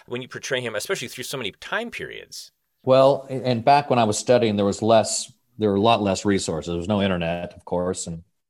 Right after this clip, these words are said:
Speaker 2: and in fact, there was barely V H S, I don't think. I mean, there was not a lot. You, you know, a lot of the time we would, you know, a lot of us were audio, you know, reel-to-reel taping
Speaker 1: Yeah.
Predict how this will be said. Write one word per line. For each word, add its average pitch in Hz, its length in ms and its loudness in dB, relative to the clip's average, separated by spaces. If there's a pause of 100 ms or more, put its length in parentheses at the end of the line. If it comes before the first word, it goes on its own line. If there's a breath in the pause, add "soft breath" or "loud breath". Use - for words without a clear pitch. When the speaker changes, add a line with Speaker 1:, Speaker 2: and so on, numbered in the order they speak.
(560)
Speaker 2:
and 98 140 -4
in 90 60 -8
fact, 101 300 0
there 98 100 -4
was 85 140 -4
barely 98 400 2
V 98 200 0
H 92 260 -2
S, 98 300 0
I 85 60 -4
don't 82 200 -10
think. 87 200 -12
I 95 60 -8
mean, 90 120 -6
there 95 100 -2
was 90 140 -4
not 113 180 2
a - 20 4
lot. 95 420 2
You, 98 140 -4
you 110 80 -6
know, 90 120 -4
a - 20 -4
lot 110 240 2
of 104 80 0
the 98 80 -2
time 101 320 0
we 92 120 -2
would, 90 240 -4 (520)
you 120 80 -4
know, 95 100 2
a - 0 -
lot 117 220 4
of 117 80 2
us 101 180 0
were 95 200 0 (140)
audio, 110 240 2
you 104 120 -2
know, 101 160 0
reel-to-reel 107 640 4
taping 90 580 -2
Speaker 1:
Yeah. 95 160 -12